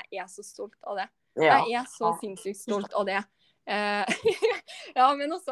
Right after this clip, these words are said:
Speaker 1: også er det jo liksom det her med å selge.
Speaker 2: Pip. <laughs>
Speaker 1: Så, ja, men som jeg sa, som jeg sa tilbake også, det å selge, det er litt sånn, hva, hva skal du gjøre da, om du ikke skal selge?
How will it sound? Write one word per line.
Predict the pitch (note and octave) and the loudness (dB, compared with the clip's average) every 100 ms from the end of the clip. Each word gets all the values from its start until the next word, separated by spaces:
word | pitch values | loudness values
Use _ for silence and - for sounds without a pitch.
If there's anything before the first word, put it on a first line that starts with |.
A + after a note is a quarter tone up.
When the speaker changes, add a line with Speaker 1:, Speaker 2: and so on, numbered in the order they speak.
| A#3+ | -4
Speaker 1:
også | C4 D4 | -4 -4
er | C#4+ | -4
det | A3 G3+ | -4 -6
jo | |
liksom | D4 - A3 | -10 -10 -10
det | A#3 | -8
her | A3 A3+ | -8 -8
med | A3+ A3 - - - | -8 -10 -10 -14 -12
å | A3+ | -10
selge. | - A#3 G#4 G#4+ A4+ - | -4 4 8 10 8 6
Speaker 2:
Pip. | G4 G4 B4 - | 2 6 4 6
<laughs> | C5+ B3+ | 4 4
Speaker 1:
Så, | C4 | 2
ja, | D#4 | 2
men | D4+ D4+ | 0 0
som | D4+ | -2
jeg | E4+ B4 | -2 -2
sa, | C#4+ C#4+ G#3+ | -2 -4 -8
som | - C4 | -10 -10
jeg | C4+ | -8
sa | A#3+ B3 | -8 -6
tilbake | B3 A#3 G3+ A3 | -6 -6 -8 -12
også, | A3+ G#3+ | -10 -8
det | A3 G3+ | -6 -8
å | |
selge, | - A3 B3 F#4+ - _ _ - | -8 -4 -2 -4 -8 _ _ -2
det | B3 | -2
er | |
litt | D4 | -2
sånn, | C4+ C#4+ | -6 -6
hva, | B3+ B3 | -4 -4
hva | B3 C4 | -4 -8
skal | C4+ B3+ | -6 -6
du | |
gjøre | C4 D#4 G4+ | -6 -6 -6
da, | G#4 - | -10 -8
om | C#4 | -6
du | C#4 | -4
ikke | D#4 A3+ | -6 -10
skal | - A#3+ | -8 -2
selge? | B3+ E4+ | 2 2